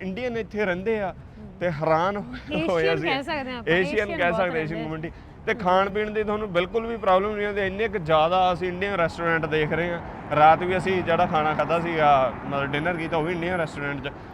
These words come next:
Speaker 1: ਆਹ ਏਰੀਆ 'ਚ ਇੰਨੇ ਇੰਡੀਅਨ ਰੈਸਟੋਰੈਂਟ ਹੈ।
Speaker 2: ਮੇਨ ਗੱਲ ਆ, Subway ਵੀ ਹੈਗਾ ਇੱਥੇ।
Speaker 1: ਹਾਂਜੀ, ਫੂਡ ਚੇਨ
Speaker 2: Healthy
Speaker 1: 'ਚ ਤੁਹਾਨੂੰ
Speaker 2: food।
Speaker 1: ਸਾਰੀਆਂ ਮਿਲ ਜਾਣਗੀਆਂ, ਕਿਸੇ ਕਿਸੇ ਕੰਟਰੀ 'ਚ ਨਹੀਂ ਮਿਲਦੀਆਂ ਹੁੰਦੀਆਂ।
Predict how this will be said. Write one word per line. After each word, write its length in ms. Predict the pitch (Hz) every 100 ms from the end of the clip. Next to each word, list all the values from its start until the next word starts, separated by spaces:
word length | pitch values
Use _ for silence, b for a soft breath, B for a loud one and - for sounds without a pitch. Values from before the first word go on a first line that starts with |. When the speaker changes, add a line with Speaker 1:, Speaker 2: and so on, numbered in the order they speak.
| B -
Speaker 1:
ਆਹ 300 | 156 202 185
ਏਰੀਆ 280 | 180 175
'ਚ 60 | 170
ਇੰਨੇ 300 | 165 160 208
ਇੰਡੀਅਨ 260 | 208 226 233
ਰੈਸਟੋਰੈਂਟ 560 | 190 - 175 170 156
ਹੈ। 80 | 156 - -
Speaker 2:
ਮੇਨ 340 | 285 330 330
ਗੱਲ 180 | 330 320
ਆ, 40 |
Subway 460 | 330 330 277 269 302
ਵੀ 100 | 339
ਹੈਗਾ 300 | 311 233 254
ਇੱਥੇ। 300 | 247 - 196 - - 110 139
Speaker 1:
ਹਾਂਜੀ, 260 | 135 131
ਫੂਡ 260 | 127 165 170
ਚੇਨ 100 | 185
Speaker 2:
Healthy 200 | 175 170
Speaker 1:
'ਚ 40 |
ਤੁਹਾਨੂੰ 140 | 160 160
Speaker 2:
food। 160 | 160
Speaker 1:
ਸਾਰੀਆਂ 300 | 151 135 160
ਮਿਲ 180 | 143 127
ਜਾਣਗੀਆਂ, 440 | 117 120 127 123
ਕਿਸੇ 260 | 120 156 160
ਕਿਸੇ 200 | 147 151
ਕੰਟਰੀ 300 | 139 127 131
'ਚ 60 | 131
ਨਹੀਂ 200 | 120 139
ਮਿਲਦੀਆਂ 340 | 127 110 107
ਹੁੰਦੀਆਂ। 280 | 110 107